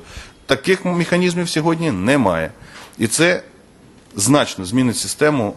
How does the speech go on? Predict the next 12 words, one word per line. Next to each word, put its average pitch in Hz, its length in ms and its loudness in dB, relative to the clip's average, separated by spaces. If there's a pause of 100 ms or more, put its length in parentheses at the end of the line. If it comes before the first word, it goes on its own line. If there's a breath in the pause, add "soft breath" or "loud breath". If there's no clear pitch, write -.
е, 90 220 -6
управління 110 540 -2
на 104 140 -2
територіях. 87 460 -8
Далі 113 320 2
прошу. - 200 -12 (640 loud breath)
Оце 156 260 2
функції, 143 600 2
е, 117 200 4
на 131 140 2
наступному 127 440 2
слайді. 98 400 0